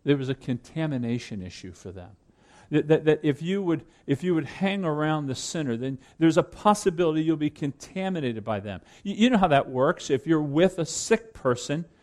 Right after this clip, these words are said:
you, you know, their sickness can often come to you. It, it doesn't work the other way around, right? You, you can't put a healthy person in the midst of sick and he makes them healthy. It generally just goes that the impure,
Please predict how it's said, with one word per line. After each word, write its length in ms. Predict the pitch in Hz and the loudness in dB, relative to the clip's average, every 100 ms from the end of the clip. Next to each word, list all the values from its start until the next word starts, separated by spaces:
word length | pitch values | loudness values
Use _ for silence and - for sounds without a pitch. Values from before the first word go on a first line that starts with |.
| _ _ | _ _
you, 100 | 160 | -6
you 120 | 165 156 | 0 2
know, 200 | 135 135 - - | 2 0 -6 -6
their 240 | 131 170 | 2 4
sickness 580 | 170 - 226 226 175 - | 4 2 0 0 -2 -4
can 200 | - 151 | -2 2
often 400 | 165 170 147 147 | 2 2 -2 -4
come 240 | 160 147 143 | -2 -2 -2
to 140 | 143 | -4
you. 340 | 160 185 92 - _ _ _ _ _ _ - | 0 2 0 -8 _ _ _ _ _ _ -6
It, 160 | 151 | 0
it 60 | 175 | 4
doesn't 280 | 233 233 185 | 6 4 4
work 340 | 175 262 262 | 6 6 6
the 120 | 190 | 0
other 160 | 143 120 | 0 0
way 220 | 110 107 | -2 -2
around, 420 | 98 107 80 80 _ _ _ | -2 -4 -4 -10 _ _ _
right? 200 | 139 180 - _ | 0 0 -4 _
You, 120 | 170 175 | -8 -2
you 180 | 185 196 | -2 -2
can't 380 | - 226 214 | 2 2 2
put 160 | - 202 | 0 2
a 60 | 165 | 4
healthy 360 | 202 208 175 | 4 2 -2
person 400 | - 175 175 180 - - | -2 -4 -4 -8 -10 -2
in 160 | 185 | 0
the 80 | 175 | 4
midst 320 | 190 196 - | 4 4 2
of 100 | 170 | -4
sick 460 | - - 262 208 - | -4 -4 0 0 0
and 160 | 165 160 | -2 2
he 200 | 165 220 | 2 2
makes 380 | 196 190 - - | 4 2 0 -2
them 160 | 165 | -2
healthy. 440 | 139 226 208 - - _ _ - | 0 0 0 -4 -16 _ _ 2
It 180 | 170 | 2
generally 420 | 170 208 202 196 165 | 4 2 4 4 4
just 280 | 185 185 | 2 0
goes 320 | 190 175 175 175 | 0 2 0 -2
that 140 | 170 | -2
the 180 | 165 160 | -2 0
impure, 720 | 156 156 - 226 170 131 131 | -2 -4 -6 0 2 4 0